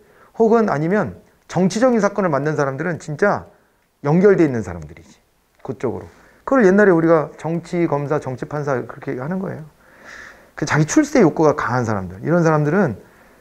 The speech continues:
그런 쪽에 줄을 대가지고 정부가 원하는 결론을 내려주는 거지.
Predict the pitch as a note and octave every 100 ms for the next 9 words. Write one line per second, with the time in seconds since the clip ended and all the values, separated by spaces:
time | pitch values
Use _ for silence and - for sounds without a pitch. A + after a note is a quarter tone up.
0 | - F3 A3 G#3 G#3 F#3+ F#3+ F3 F3 F3+
1 | E3 C#3+ A#2+ B2 B2+ A2+ A#2 F2+ G#2+ -
2 | _ - E3+ F3+ E3 B2+ D#3 D3+ D3+ -
3 | - _ - B2+ C#3 B2+ G#2+ A#2+ G#2+ F#2+
4 | E2+ E2+